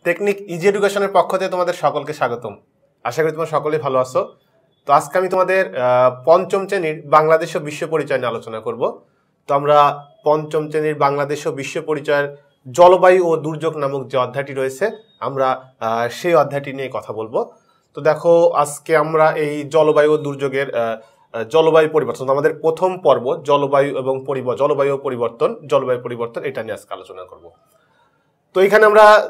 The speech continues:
দেখতে পাচ্ছি যে আমাদের অধ্যায়ের নাম জলবায়ু এবং আমাদের, আহ, প্রথম পর্বের আলোচনার বিষয় কিন্তু জলবায়ু পরিবর্তন নিয়ে।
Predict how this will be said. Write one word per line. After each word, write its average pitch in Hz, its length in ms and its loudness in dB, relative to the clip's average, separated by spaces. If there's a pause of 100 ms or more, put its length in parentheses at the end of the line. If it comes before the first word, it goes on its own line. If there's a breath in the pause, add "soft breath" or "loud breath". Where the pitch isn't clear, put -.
দেখতে 175 260 0
পাচ্ছি 185 440 -2
যে 151 460 2 (320)
আমাদের 185 320 4
অধ্যায়ের 170 340 4
নাম 196 140 2
জলবায়ু 156 680 2 (240)
এবং 151 300 2
আমাদের, 156 360 2
আহ, 123 540 0
প্রথম 156 300 -2
পর্বের 156 260 2
আলোচনার 135 400 0
বিষয় 131 340 -4
কিন্তু 143 260 -12
জলবায়ু 113 540 -6
পরিবর্তন 101 460 -12
নিয়ে। 95 180 -20